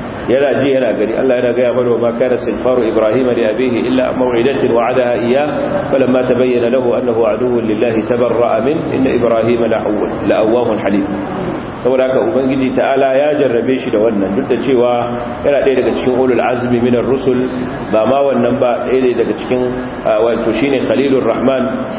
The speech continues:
wato shine ma-, ke da, ke da matakin kulla bayan Annabi sallallahu alaihi wa alihi wa sallama. Amma Allah ya jarrabe shi da wannan, ya jarrabe Annabi Nuh da, da Annabi Lut da, da, da ha'incin matansu guda biyu, suka kasance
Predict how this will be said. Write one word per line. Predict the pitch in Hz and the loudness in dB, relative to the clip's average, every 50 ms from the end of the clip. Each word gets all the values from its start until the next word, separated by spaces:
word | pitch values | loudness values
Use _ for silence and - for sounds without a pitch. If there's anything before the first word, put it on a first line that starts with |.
| 104 - 104 | -6 -2 -2
wato | 107 107 - 110 104 - | 0 0 0 0 0 0
shine | 143 143 131 113 | 0 0 0 2
ma-, | 120 127 - 110 104 98 104 | 0 0 -2 -2 -4 -2 -2
ke | 113 107 | -2 0
da, | 104 107 104 104 | 0 0 0 -2
ke | 107 110 | -2 -2
da | 104 - | 0 0
matakin | 110 131 131 - 143 131 - - 135 127 - - | 0 0 0 0 0 0 0 0 -2 -2 0 0
kulla | 147 143 143 147 143 123 110 113 - - - - - - - | 0 0 2 2 2 0 0 -2 -4 -4 -6 -6 -8 -4 -2
bayan | 123 127 131 131 123 | 0 0 2 2 0
Annabi | 120 117 117 117 117 117 | 0 0 0 0 0 0
sallallahu | 117 123 123 120 113 117 120 120 117 113 | 0 0 2 2 2 2 2 2 2 2
alaihi | 95 95 110 117 113 107 | 2 2 0 0 0 0
wa | 104 - 101 | 0 2 0
alihi | 110 107 104 101 | 0 0 0 0
wa | 92 | 0
sallama. | - 107 107 107 113 98 - - 101 | 0 0 0 0 0 0 -2 -2 -2
Amma | - 120 135 131 | -2 -2 0 0
Allah | 143 143 135 123 117 | 0 2 2 2 2
ya | - 117 107 | 2 0 0
jarrabe | 104 95 110 113 | 0 0 0 -2
shi | 110 110 104 | -2 0 0
da | 101 | 0
wannan, | 90 87 85 95 95 95 92 95 | 0 0 0 0 -2 -2 0 0
ya | 120 123 123 | 0 2 2
jarrabe | 120 110 107 107 120 110 107 | 0 0 0 0 0 0 0
Annabi | 101 113 107 104 104 110 | 0 -2 -2 0 0 0
Nuh | 117 113 117 117 - - - - - - - - - - - - - - - - - 101 | 0 0 -2 -4 -6 -8 -8 -10 -10 -10 -10 -12 -12 -12 -12 -12 -12 -12 -12 -6 -2 -2
da, | 98 92 78 | 0 0 0
da | 95 104 98 101 98 | 0 0 0 0 0
Annabi | 117 110 107 107 107 | 0 0 0 0 0
Lut | 123 120 117 120 117 - - - - - - - - - - - - - - - - - | 2 0 0 -2 -2 -4 -6 -8 -10 -10 -12 -12 -12 -14 -14 -14 -14 -14 -12 -12 -6 -4
da, | 92 90 - - - - 82 | -2 -2 -2 -4 -4 -4 -2
da, | 80 - - | -2 -2 -2
da | - 104 98 | -2 -2 -2
ha'incin | 98 120 131 139 131 147 143 147 147 - - 120 110 | 0 0 0 0 0 0 0 0 0 0 -2 -2 0
matansu | 113 117 120 117 117 123 127 127 123 120 113 104 101 | 0 0 0 0 0 0 0 0 0 -2 -2 0 0
guda | 98 117 117 113 113 117 | 0 0 0 0 0 0
biyu, | 123 127 127 120 - - 123 - - - - - - - - - - - - - - - | 2 2 0 0 0 -2 -2 -4 -4 -6 -8 -8 -10 -10 -12 -12 -12 -12 -12 -8 -6 -4
suka | 123 123 120 107 | -2 0 0 0
kasance | 131 127 127 139 107 - 113 | 0 0 0 0 -2 0 -2